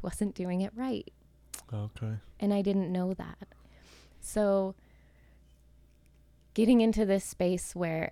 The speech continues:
Speaker 1: everything I thought that I knew, and I was like, "Oh yeah, I got this. This
Speaker 2: Yeah,
Speaker 1: is
Speaker 2: I've
Speaker 1: awesome."
Speaker 2: been doing it forever.
Speaker 1: No,
Speaker 2: Mm,
Speaker 1: I didn't
Speaker 2: yeah.
Speaker 1: know anything. So I got to wipe the slate clean and start with this beautiful blank canvas and,
Speaker 2: Yeah.
Speaker 1: and paint my journey and relearn my body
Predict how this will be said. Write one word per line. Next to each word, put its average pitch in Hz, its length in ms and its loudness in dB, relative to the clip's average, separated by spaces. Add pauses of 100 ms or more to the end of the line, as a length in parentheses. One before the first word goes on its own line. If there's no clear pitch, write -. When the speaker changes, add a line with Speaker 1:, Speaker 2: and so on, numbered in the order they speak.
Speaker 1:
everything 214 420 2
I 185 100 2
thought 180 280 0
that 180 120 -2
I 175 100 2
knew, 185 420 4
and 175 140 2
I 170 80 0
was 165 140 -4
like, 175 140 -6
"Oh 262 100 0
yeah, 320 140 2
I 214 160 0
got 311 280 2
this. 339 200 6
This 113 100 0
Speaker 2:
Yeah, 156 220 4
Speaker 1:
is - 120 0
Speaker 2:
I've 247 200 2
Speaker 1:
awesome." 339 260 2
Speaker 2:
been 113 140 8
doing 131 180 8
it 139 80 2
forever. 139 280 0
Speaker 1:
No, 175 360 4 (120)
Speaker 2:
Mm, 123 120 -6 (180)
Speaker 1:
I 254 40 2
didn't 269 200 6
Speaker 2:
yeah. 220 60 6
Speaker 1:
know - 100 -4
anything. 196 600 4 (400)
So 214 280 6
I 208 140 2
got 208 180 4
to 220 140 2
wipe 196 300 2
the 202 80 -2
slate - 380 -4
clean 196 360 0
and 180 180 -4
start - 300 -6
with 185 140 -6
this 180 180 -4
beautiful 180 460 -4
blank 175 300 -2
canvas 180 760 -6
and, 170 140 -4
Speaker 2:
Yeah. 107 200 0 (200)
Speaker 1:
and 180 180 -2
paint 208 200 2
my 180 140 -4
journey 175 640 -4
and 170 240 -6
relearn 175 800 -2 (520)
my 175 100 -8
body 175 560 -8